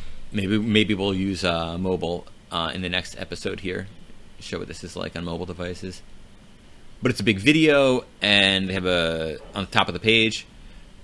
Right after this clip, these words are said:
um, again, it's starting with someone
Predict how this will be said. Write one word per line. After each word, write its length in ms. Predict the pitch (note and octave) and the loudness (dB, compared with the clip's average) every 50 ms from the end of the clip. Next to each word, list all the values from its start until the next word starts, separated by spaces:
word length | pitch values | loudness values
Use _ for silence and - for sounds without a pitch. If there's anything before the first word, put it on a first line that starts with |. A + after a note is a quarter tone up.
| - - - - - - - - - | -18 -18 -18 -18 -18 -18 -16 -12 -10
um, 500 | E2+ E2+ D#2+ D#2+ D#2+ D#2+ D#2+ D#2+ E2 - - - - - - - - - - - | -8 -6 -6 -6 -6 -6 -8 -10 -10 -12 -12 -14 -14 -16 -16 -16 -16 -14 -6 -4
again, 380 | A2 G2 E2+ G#2 G2 G2 G2 | -4 -2 2 4 4 4 4
it's 100 | E2 - | 2 -2
starting 260 | - - F#2 F2+ F#2 F#2 | -2 0 0 2 2 0
with 120 | F2 E2 | -2 -4
someone 560 | - - G2 F2+ F2 F2 F2 E2+ E2+ E2 - | -2 -2 -2 0 0 0 0 -2 -2 -4 -6